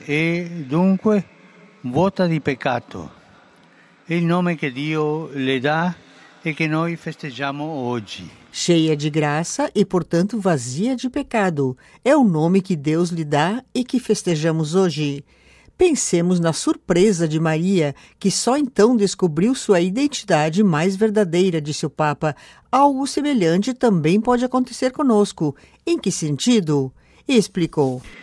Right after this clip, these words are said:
Speaker 1: Nel senso che pure noi peccatori abbiamo ricevuto un dono iniziale che ci ha riempito la vita.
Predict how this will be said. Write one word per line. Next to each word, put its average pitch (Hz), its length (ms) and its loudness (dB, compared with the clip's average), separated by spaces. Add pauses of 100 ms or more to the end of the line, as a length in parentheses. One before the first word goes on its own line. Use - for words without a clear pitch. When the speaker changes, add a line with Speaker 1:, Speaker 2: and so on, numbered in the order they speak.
(160)
Speaker 1:
Nel 208 160 0
senso 226 460 0
che 180 160 -6
pure 202 400 -6
noi 185 280 -2
peccatori 185 640 -4
abbiamo 180 340 -2
ricevuto 170 560 -4
un 175 160 -2
dono 196 360 0
iniziale 143 880 -4 (800)
che 160 100 -8
ci - 160 -8
ha 190 80 -2
riempito 175 540 -6
la 147 120 -2
vita. 135 500 -8